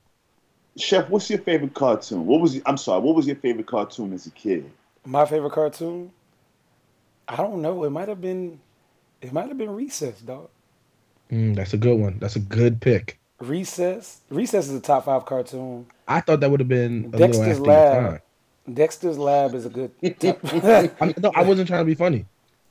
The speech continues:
Speaker 2: Dexter's
Speaker 3: 'Cause
Speaker 2: Lab
Speaker 3: De-
Speaker 2: is another top cartoon, too.
Speaker 1: Dexter's Lab was funny.
Speaker 3: Dexter's Lab was good.
Speaker 2: Recess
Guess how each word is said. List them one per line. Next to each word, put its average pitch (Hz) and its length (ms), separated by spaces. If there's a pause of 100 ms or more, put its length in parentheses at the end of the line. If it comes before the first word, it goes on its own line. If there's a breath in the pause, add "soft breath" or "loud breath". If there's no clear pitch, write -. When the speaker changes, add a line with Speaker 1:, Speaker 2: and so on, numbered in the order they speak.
(580)
Speaker 2:
Dexter's 180 400
Speaker 3:
'Cause 156 80
Speaker 2:
Lab 151 180
Speaker 3:
De- 135 60
Speaker 2:
is 123 60
another 123 220
top 127 420
cartoon, 123 460
too. 143 160
Speaker 1:
Dexter's 135 520
Lab 120 420
was 98 260
funny. 135 1160 (100)
Speaker 3:
Dexter's 143 340
Lab 156 240
was 143 140
good. 165 380 (420)
Speaker 2:
Recess 143 640